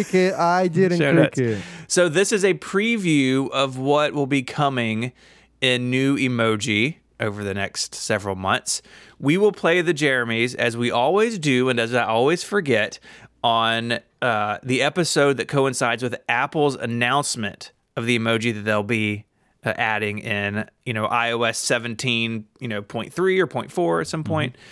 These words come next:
Speaker 2: So we're not gonna play yet, but we always get questions. And I just wanna, maybe, Mike, maybe you and I can do a, uh,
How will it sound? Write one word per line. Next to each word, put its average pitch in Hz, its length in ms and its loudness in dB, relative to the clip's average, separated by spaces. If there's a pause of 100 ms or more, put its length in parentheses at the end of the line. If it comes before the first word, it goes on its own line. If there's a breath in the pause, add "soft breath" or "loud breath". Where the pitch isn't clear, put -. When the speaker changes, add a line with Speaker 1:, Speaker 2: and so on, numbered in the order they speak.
(280 loud breath)
Speaker 2:
So 113 480 2
we're 127 140 2
not 170 140 0
gonna 202 120 2
play 180 280 2
yet, 123 420 0
but 117 340 0
we 131 120 4
always 135 180 4
get 143 140 -4
questions. 110 640 -4
And 113 320 -2 (280 loud breath)
I 165 80 -2
just 214 140 -6
wanna, 185 320 0 (140)
maybe, 180 220 2
Mike, 165 360 -2
maybe 180 220 2
you 190 140 0
and 160 80 0
I 151 120 0
can 151 160 -6
do 147 180 2
a, 127 300 2
uh, 107 380 -2